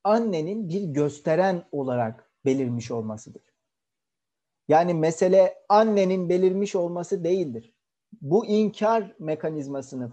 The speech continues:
burada Freud'un örneklemesinin sebebi, bu inkarın burada önem kazanmasının sebebi meselenin anneye dair olmasıyla ilgili değildir. Yani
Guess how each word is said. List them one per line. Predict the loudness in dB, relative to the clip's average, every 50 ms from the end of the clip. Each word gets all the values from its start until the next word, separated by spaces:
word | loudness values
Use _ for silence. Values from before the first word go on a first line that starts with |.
| -10 -8
burada | -2 0 0 2 0 0
Freud'un | 0 -2 -2 -2 -2 -4 -6
örneklemesinin | -6 -6 -6 -6 -6 -8 -8 -8 -8 -6 -8 -8 -8 -10 -10 -10
sebebi, | -10 -8 -6 -6 -4 -4 -6 -6 -6 -6 -6
bu | -6 -6
inkarın | -6 -8 -10 -10 -8 -6 -4 -2 -2 -4 -4 -4
burada | -4 -2 -2 -2 -4 -6
önem | -6 -6 -6 -6 -6 -6 -6
kazanmasının | -6 -6 -6 -4 -6 -6 -6 -8 -12 -12 -12 -14 -14 -14
sebebi | -12 -12 -10 -8 -6 -6 -4 -4 -6 -6 -8 -10 _ _ _ _ _ _
meselenin | -4 -2 0 2 2 2 2 0 -2 -4 -6 -10 _ _ _ _ _ _ _ _ _ _ _ _ _ _ _ _ _ _ _ _ _ _ _
anneye | 0 0 2 2 4 4 6 6 6 6 6
dair | 6 6 6 6 6 4
olmasıyla | 4 2 2 0 -2 -6 -8 -8 -6 -6 -4 -4
ilgili | -4 -4 -6 -6 -6 -6 -8 -6 -4
değildir. | -4 -4 -4 -4 -6 -6 -4 -2
Yani | 0 0 0 0 -2 -6